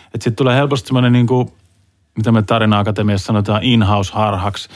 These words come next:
Että se tää, niinku, teidän talon sisällä ajatellaan, että, että vitsi, meillä on siisti juttu, tää meidän joku uusi insinöörimäinen sovellus tai joku. Mut sit unohdetaan se, että kun tuolla ihmiset kävelee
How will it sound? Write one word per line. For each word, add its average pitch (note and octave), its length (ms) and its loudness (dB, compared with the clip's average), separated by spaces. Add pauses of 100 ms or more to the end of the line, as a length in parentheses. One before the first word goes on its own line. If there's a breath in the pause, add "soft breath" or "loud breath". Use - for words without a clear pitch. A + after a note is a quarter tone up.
(120)
Että - 160 -20
se A2+ 80 -4
tää, A2+ 180 0
niinku, A2+ 160 2
teidän A2+ 240 0
talon B2+ 300 0
sisällä G#2 320 0
ajatellaan, G#2 360 -2
että, G#2+ 140 -6
että G2+ 120 -8
vitsi, A2 200 -2
meillä G#2 140 -2
on G2 60 -2
siisti G2 340 -4
juttu, - 220 -10
tää A2 180 -8
meidän F2+ 260 -8
joku G#2+ 200 -8
uusi A2 340 -8 (640 loud breath)
insinöörimäinen G2+ 840 0 (360)
sovellus G#2+ 480 -2
tai G#2 180 -4
joku. A2 340 -2 (720 loud breath)
Mut - 120 -6
sit C#3 160 -2
unohdetaan C3 420 2
se, C3 80 -2
että A#2+ 100 -4
kun A#2 160 -6 (240)
tuolla C3+ 280 0
ihmiset C#3 300 2
kävelee B2 360 0